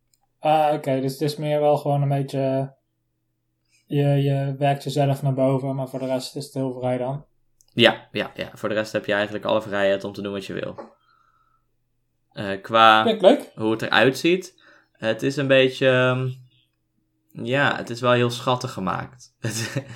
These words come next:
Speaker 2: het is, het
Speaker 1: Ja,
Speaker 2: is
Speaker 1: dat is, eh, het enigste wat ik ervan gezien had.
Speaker 2: Het
Speaker 1: Het
Speaker 2: is
Speaker 1: is al, eh,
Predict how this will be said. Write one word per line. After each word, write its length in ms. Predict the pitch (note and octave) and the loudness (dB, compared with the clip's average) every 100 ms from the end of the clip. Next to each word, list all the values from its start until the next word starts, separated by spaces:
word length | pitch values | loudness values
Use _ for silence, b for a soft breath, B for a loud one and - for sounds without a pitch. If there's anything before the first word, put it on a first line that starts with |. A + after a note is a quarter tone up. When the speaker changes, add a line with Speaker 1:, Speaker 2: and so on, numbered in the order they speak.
| B2+ G2+ | -12 -6
Speaker 2:
het 160 | - C#3 | 0 0
is, 140 | D3 | 0
het 300 | C#3+ - C3 | -2 0 2
Speaker 1:
Ja, 60 | B2+ | 4
Speaker 2:
is 60 | D#3+ | 6
Speaker 1:
dat 140 | F3+ | 6
is, 140 | - | 4
eh, 200 | F#3 F3 | 2 4
het 120 | F3 F3 | 2 2
enigste 440 | F3+ F3+ F3 F3+ | 2 2 0 2
wat 100 | E3 | 2
ik 80 | E3 | 2
ervan 220 | D#3+ D#3+ | 0 0
gezien 300 | C#3+ C#3 E3 | 0 -2 -2
had. 180 | G3+ B3+ | -2 4
Speaker 2:
Het 80 | A#2+ | 4
Speaker 1:
Het 160 | C3+ | 4
Speaker 2:
is 120 | D3 | 2
Speaker 1:
is 60 | D3+ | 2
al, 260 | D3+ D3+ D3 | 2 2 2
eh, 240 | C#3+ C#3+ | 2 0